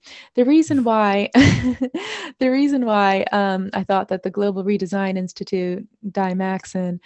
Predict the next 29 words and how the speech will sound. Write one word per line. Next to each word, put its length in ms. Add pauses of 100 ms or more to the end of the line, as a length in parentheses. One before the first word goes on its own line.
(300)
could 160
have, 400
um, 440 (300)
could 140
have 180
a 60
game 500
or 80
could 160
start 400
off 460
as 160
a 60
game 320
would 140
be, 260 (520)
um, 440 (140)
to 140
have 560 (280)
a, 280
a 80
platform 800
wherefore, 720 (140)
or 320 (280)
attraverso, 720
how 160
do 100
we 80
say 240